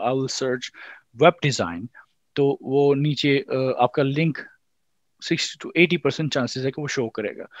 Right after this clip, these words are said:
अच्छा, ये तो ए-, एक हो गया सिंपल ट्रिक। इसके बाद जो मैं बात करूंगा वो ये है कि जो फ्रेश प्रोफाइल्स हैं उसके लिए एक ट्रिक है, आपको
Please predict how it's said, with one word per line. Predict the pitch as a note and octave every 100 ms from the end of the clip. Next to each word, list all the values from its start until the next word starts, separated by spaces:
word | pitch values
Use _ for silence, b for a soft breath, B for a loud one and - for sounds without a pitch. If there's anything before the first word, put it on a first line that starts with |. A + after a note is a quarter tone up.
| B B B _ -
अच्छा, | C#3
ये | C#3 F3 G3+
तो | G#3
ए-, | F#3 -
एक | E3+ -
हो | D#3
गया | D#3+
सिंपल | E3+ D#3+ C3+
ट्रिक। | A#2+ - G2+ B B B B _ _ _
इसके | A#3+ - B3
बाद | F3+ F3 F#3 F3 - -
जो | D3 D#3
मैं | D#3
बात | C#3 A#2+ A#2
करूंगा | A2+ A2 B2+
वो | B2
ये | A2 A2 A#2
है | G#2+ G#2+
कि | - A#2+ A2 - _ -
जो | F3
फ्रेश | - F#3 G3
प्रोफाइल्स | - E3 - B2 A#2+ -
हैं | D#3
उसके | - - C3
लिए | C3
एक | -
ट्रिक | C3+ B2
है, | - D#3+ -
आपको | D3 D3+ -